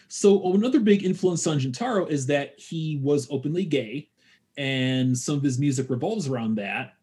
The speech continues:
as you may guess if you listened to Hotel Ultra, to mention the reader earlier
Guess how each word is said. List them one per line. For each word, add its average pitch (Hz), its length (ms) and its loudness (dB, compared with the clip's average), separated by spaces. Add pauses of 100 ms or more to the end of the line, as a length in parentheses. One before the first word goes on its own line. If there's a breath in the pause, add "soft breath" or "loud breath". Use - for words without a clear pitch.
as 123 320 -4
you 120 360 2
may 120 400 0 (160)
guess 120 360 -2
if 120 80 -2
you 113 100 -2
listened 123 260 -4
to 117 60 -8
Hotel 110 460 -6
Ultra, 117 460 -8 (100)
to 120 140 -2
mention 110 340 -2
the 101 180 -4
reader 104 340 -4
earlier 110 520 -6